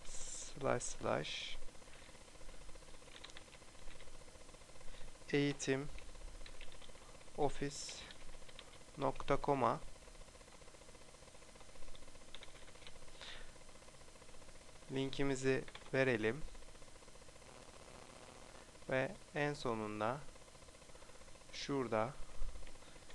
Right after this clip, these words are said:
A tagımızı kapatalım. Kaydet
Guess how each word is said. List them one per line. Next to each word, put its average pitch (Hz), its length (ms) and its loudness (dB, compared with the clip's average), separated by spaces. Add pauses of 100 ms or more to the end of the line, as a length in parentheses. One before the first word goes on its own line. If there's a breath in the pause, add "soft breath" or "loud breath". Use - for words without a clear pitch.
(2500)
A 143 220 12
tagımızı 120 460 4
kapatalım. 113 600 4 (1800 loud breath)
Kaydet 143 460 10